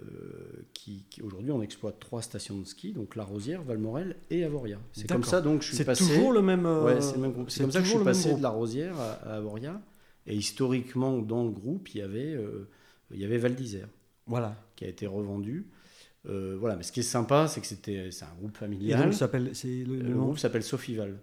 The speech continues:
Speaker 2: Sofival, d'accord.
Speaker 1: Et, euh, ben, moi, le, le, le, la personne qui m'a, qui m'a recruté, c'était le patriarche, euh, qui avait à l'époque, euh, quatre-vingts, quatre-vingts et quelques années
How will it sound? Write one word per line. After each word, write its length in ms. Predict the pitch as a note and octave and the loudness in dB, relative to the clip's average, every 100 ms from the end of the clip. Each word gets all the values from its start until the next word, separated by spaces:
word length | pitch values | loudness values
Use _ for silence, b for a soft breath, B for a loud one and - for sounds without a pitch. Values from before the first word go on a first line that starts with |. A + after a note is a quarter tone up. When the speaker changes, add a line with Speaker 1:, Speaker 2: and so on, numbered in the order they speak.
| - | -14
Speaker 2:
Sofival, 560 | - F3 E3+ A2 F2+ F2+ - - G2+ | -4 -4 -2 -4 -6 -8 -16 -14 -12
d'accord. 220 | - A2 | -6 4
Speaker 1:
Et, 160 | B2+ B2 | 6 8
euh, 360 | G2 F#2 F#2 E2+ | 6 0 -6 -8
ben, 120 | E2+ | -8
moi, 140 | F#2 A2+ | 0 0
le, 220 | F#2 F2+ | 0 -4
le, 180 | F2+ F2 | -8 -10
le, 140 | F2 F2 F2 F2 | -12 -14 -16 -16
la 60 | |
personne 360 | E2+ F#2+ A2+ G2+ | -16 -12 -8 -8
qui 160 | - | -8
m'a, 220 | F2 D#2+ D#2 b b b | -12 -12 -14 b b b
qui 140 | - F2+ | -12 -10
m'a 80 | E2+ | -8
recruté, 500 | F#2 - F2+ A#2+ E3 | -10 -12 -8 -2 -2
c'était 200 | - D#2+ | -4 -12
le 40 | |
patriarche, 760 | - - - F2 C3 G3+ - F#2 | -12 -14 -12 -6 -6 -6 -10 -12
euh, 140 | E2 | -14
qui 100 | - | -14
avait 200 | D#2+ F2 | -12 -12
à 60 | E2 | -12
l'époque, 460 | D2 - G#2 - F2+ | -14 -10 -12 -12 -12
euh, 120 | E2+ E2 D#2 D#2 E2 b b b b b - | -12 -12 -14 -16 -18 b b b b b -16
quatre-vingts, 720 | - - E2 D#2+ D#2 D#2+ D#2 | -16 -12 -12 -10 -10 -10 -12
quatre-vingts 480 | - - - E2 E2 | -14 -14 -12 -10 -10
et 40 | D#2+ | -12
quelques 420 | - F2 F2 F2 | -14 -12 -12 -8
années 500 | F2+ A2 D#3 G#3 | 0 4 4 2